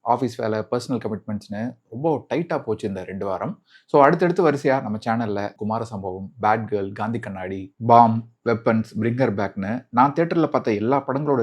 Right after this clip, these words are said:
ரிவ்யூவும் ஒன்னொன்னா வரும். இப்போ இந்த வீடியோல நம்ம பார்க்க போறது இயக்குனர் பாலாஜி வேணுகோபால் டைரக்ஷன்ல குமரன் தங்கராஜன், இளங்கோ குமரவேல், வினோத் சாகர், பாலசரவணன் மற்றும் பலர் நடிச்சிருக்கிற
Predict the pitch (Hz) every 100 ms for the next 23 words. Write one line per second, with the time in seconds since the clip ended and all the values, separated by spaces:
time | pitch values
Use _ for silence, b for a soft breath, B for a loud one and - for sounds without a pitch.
0 | 101 104 101 95 107 104 104 101 101 92
1 | 90 101 - 147 151 156 196 190 185 156
2 | 117 107 107 95 101 110 - 113 110 104
3 | 107 135 170 143 113 107 95 95 95 92
4 | 95 95 95 95 - 123 135 127 104 98
5 | 95 95 98 - 117 135 131 107 104 95
6 | 95 95 - 117 139 139 101 95 95 95
7 | 110 131 - 95 95 92 98 101 104 107
8 | 165 147 101 - 87 92 92